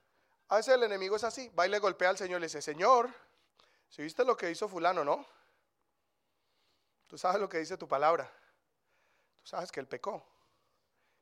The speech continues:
Y esta es la consecuencia". Entonces Dios dice, "Cójala suave". Pero hay cosas que no frena, y es la verdad. Y hay cosas que llegan a nuestra vida que Dios no frena.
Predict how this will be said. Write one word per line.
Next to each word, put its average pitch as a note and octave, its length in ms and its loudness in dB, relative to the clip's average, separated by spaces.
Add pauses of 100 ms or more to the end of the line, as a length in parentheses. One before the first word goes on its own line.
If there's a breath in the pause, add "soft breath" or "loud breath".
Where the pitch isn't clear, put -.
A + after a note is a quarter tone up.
Y - 60 -20
esta C#3 160 -6
es F#3 40 -6
la F3+ 100 -6
consecuencia". D#3+ 600 -12 (840)
Entonces D3+ 240 -8
Dios E3 120 -6
dice, D#3+ 360 -10 (1400 soft breath)
"Cójala D#3 280 -12
suave". - 280 -18 (880)
Pero C#3+ 160 -10
hay C#3+ 60 -10
cosas F3+ 260 -6
que E3 100 -6
no D3+ 140 -8
frena, G3 340 -10 (380)
y C3+ 60 -18
es B2+ 80 -18
la C3 100 -8
verdad. C#3 340 -10 (640 soft breath)
Y - 60 -14
hay C3 60 -14
cosas E3 320 -8
que D3 120 -10
llegan F3+ 340 -2
a F#3 40 -2
nuestra D3+ 340 -6
vida F3+ 380 -10
que C#3+ 120 -10
Dios D3+ 200 -6
no F#3+ 100 -6
frena. G#3+ 280 -10